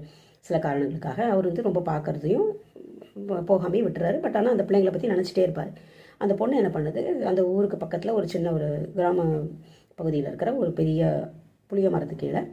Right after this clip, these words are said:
ஒரு டிஃபன் கடை போடுது. டெய்லி காலையில ஒரு நாலு மணி நேரம், சாயந்தரம் ஒரு நாலு மணி நேரம். அஹ், ரொம்ப சீப்பான ரேட்டு, நல்ல டேஸ்டியாகவும் பண்றதுனால நிறைய வியாபாரம் ஆகுது. அது தன்னுடைய படிப்பை விட்டுட்டு தன்னோட தம்பிக்கு படிக்க வைக்கணும் அப்படிங்கிறதுனால பண்ணுது.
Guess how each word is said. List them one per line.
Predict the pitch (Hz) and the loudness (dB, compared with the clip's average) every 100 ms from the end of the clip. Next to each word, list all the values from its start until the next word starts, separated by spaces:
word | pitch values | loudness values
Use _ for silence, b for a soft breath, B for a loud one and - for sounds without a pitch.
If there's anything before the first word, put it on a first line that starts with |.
| B B B - | B B B 0
ஒரு | 202 | 2
டிஃபன் | 214 208 202 190 | 4 2 4 2
கடை | 165 | 0
போடுது. | 143 143 131 - - _ _ _ 175 | -2 -4 -6 -10 -16 _ _ _ -4
டெய்லி | 170 170 | 0 0
காலையில | 170 156 156 156 156 160 | -2 0 0 0 0 0
ஒரு | 147 139 139 151 | -2 -4 -6 -4
நாலு | 143 143 | -2 0
மணி | 139 | -2
நேரம், | 127 135 349 | -4 -4 -4
சாயந்தரம் | 196 170 165 | -2 0 0
ஒரு | 135 | 0
நாலு | 139 135 | -2 -2
மணி | 135 127 | -2 -2
நேரம். | 135 196 B B B B _ | -2 -6 B B B B _
அஹ், | - 226 208 202 - - 214 | 0 2 2 0 -2 -6 -2
ரொம்ப | 214 | -2
சீப்பான | 220 214 202 185 180 | 0 0 2 0 2
ரேட்டு, | 160 151 | 0 0
நல்ல | 294 202 190 170 | 0 2 2 0
டேஸ்டியாகவும் | 165 185 185 180 175 175 | 2 2 2 0 0 0
பண்றதுனால | 165 156 151 180 | -2 0 0 0
நிறைய | 349 214 180 185 165 147 | 2 2 4 4 2 0
வியாபாரம் | 151 151 147 143 | 0 2 0 0
ஆகுது. | 131 131 127 B B B | 0 -2 -4 B B B
அது | 185 | 2
தன்னுடைய | 208 170 160 | 2 2 0
படிப்பை | 170 208 196 | 0 0 2
விட்டுட்டு | 156 151 165 330 - B B B | 0 -4 -4 -4 -6 B B B
தன்னோட | 175 156 | -4 -2
தம்பிக்கு | 160 196 208 202 381 - - | 0 2 2 2 -4 -4 -6
படிக்க | 185 175 175 | -4 0 2
வைக்கணும் | 151 156 156 | 2 2 2
அப்படிங்கிறதுனால | 147 143 147 131 131 202 370 | 2 0 0 -2 -2 -2 -2
பண்ணுது. | 160 131 | -2 -2